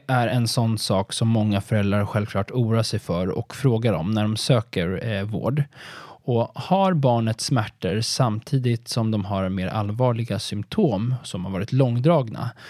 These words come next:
med, eh, försämrat påverkat allmäntillstånd, man har långvarig feber, aptitlöshet, ofrivillig viktnedgång eller oförklarlig viktnedgång sett över tid och även intermittenta eller liksom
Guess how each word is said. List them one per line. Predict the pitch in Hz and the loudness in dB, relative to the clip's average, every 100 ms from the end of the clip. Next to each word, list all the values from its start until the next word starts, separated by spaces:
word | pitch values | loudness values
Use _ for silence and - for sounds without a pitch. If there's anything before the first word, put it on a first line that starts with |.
| - - | -20 -8
med, | 127 110 110 104 139 143 | -2 -2 -2 -6 -6 -6
eh, | 120 123 - | -4 -6 -4
försämrat | 127 - 123 117 113 - | -2 2 2 2 0 0
påverkat | 127 107 104 - 95 - | 0 2 0 -2 -6 -2
allmäntillstånd, | 113 104 101 101 104 95 - - 160 147 139 - - | -2 0 -2 -2 -4 -4 0 4 6 6 2 -2 -8
man | 98 | -8
har | 98 | -6
långvarig | 98 110 131 117 113 101 95 | -4 2 4 4 2 0 0
feber, | - - 160 151 143 139 135 131 - - | -6 0 2 2 2 2 2 0 -6 -14
aptitlöshet, | 190 - - 175 - 165 143 - 147 135 135 - - - | -14 -8 2 2 2 0 0 2 2 2 0 -4 -12 0
ofrivillig | 139 113 - 120 113 147 139 127 120 | 0 0 -4 -2 2 4 4 2 2
viktnedgång | 131 - - - 120 113 139 202 87 135 | 0 -2 -10 -6 0 0 2 0 2 0
eller | 120 107 | 0 0
oförklarlig | 120 - 117 - 220 110 110 | -2 -2 -4 0 0 0 0
viktnedgång | 113 - - 101 110 - 143 | -4 -6 -6 -6 -6 -2 -2
sett | 139 110 - | 0 -2 -2
över | 101 104 | -4 -4
tid | - - 135 147 - - - | -6 -6 -4 -4 -6 -20 -18
och | - - 120 - | -18 -10 -8 -2
även | 113 104 98 - | -2 0 -4 -2
intermittenta | 131 117 113 113 - 139 131 123 - 98 107 | 0 0 -2 -2 2 2 2 -2 -2 -2 -2
eller | 107 110 104 104 | -2 -2 -4 -4
liksom | 110 107 113 | -6 -8 -6